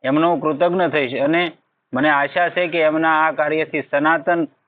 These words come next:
ધર્મની વૃદ્ધિ અને પરમેશ્વરની પ્રસન્નતા મળશે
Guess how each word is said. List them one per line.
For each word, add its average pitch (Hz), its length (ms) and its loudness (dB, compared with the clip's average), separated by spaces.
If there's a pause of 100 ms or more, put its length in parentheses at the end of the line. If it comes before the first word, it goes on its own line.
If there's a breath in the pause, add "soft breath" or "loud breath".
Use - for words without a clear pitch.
(160)
ધર્મની 151 360 0
વૃદ્ધિ 131 360 0
અને 156 180 2
પરમેશ્વરની 143 760 0
પ્રસન્નતા 131 540 -2
મળશે 110 480 -8